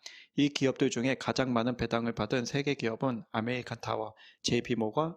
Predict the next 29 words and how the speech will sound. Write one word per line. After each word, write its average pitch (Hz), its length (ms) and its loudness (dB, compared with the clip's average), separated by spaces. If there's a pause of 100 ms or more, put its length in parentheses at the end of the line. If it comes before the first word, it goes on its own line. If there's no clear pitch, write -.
리얼티 117 380 0
인컴 127 300 -4
등이 117 220 -2
있습니다. 110 560 -2 (380)
십일월에는 165 800 2
칠십사 175 380 0
달러, 113 360 0
구만 127 320 0
육천 117 280 -2
원을 113 200 0
받았으며 127 760 -2
상위 165 360 0
기업은 131 500 0
넥스타 120 400 0
미디어, 110 540 -2
버라이즌, 113 720 0
텍사스 185 480 -2
인스트루먼트 127 680 -2
등이 123 180 -2
있습니다. 110 560 -4 (400)
십일월 185 400 2
배당주는 127 600 0
특별히 151 440 0
큰 190 180 -2
배당금을 123 520 -2
지급하는 120 540 -2
기업이 117 360 -2
아직은 135 400 -4
없습니다. 117 600 -6